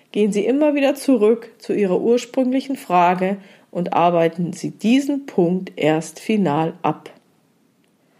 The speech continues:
Und das war's auch schon wieder heute mit dem Thema Logorö. Das Wichtigste können Sie zusammengefasst in meinem Buch Erfolgreiche Prüfungsprozesse in der internen Revision auf Seite hundertsechsunddreißig nachlesen.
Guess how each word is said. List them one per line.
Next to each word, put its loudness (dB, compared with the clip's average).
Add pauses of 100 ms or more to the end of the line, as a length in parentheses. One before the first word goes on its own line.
(320)
Und 0
das -2
war's 2
auch -2
schon -2
wieder 0
heute 0
mit 0
dem -2
Thema 0
Logorö. 2 (920)
Das -2
Wichtigste -2
können 2
Sie -2
zusammengefasst 0
in 0
meinem 2
Buch 0
Erfolgreiche 0
Prüfungsprozesse -4
in -2
der 0
internen 0
Revision 0
auf -2
Seite 0
hundertsechsunddreißig -2
nachlesen. -6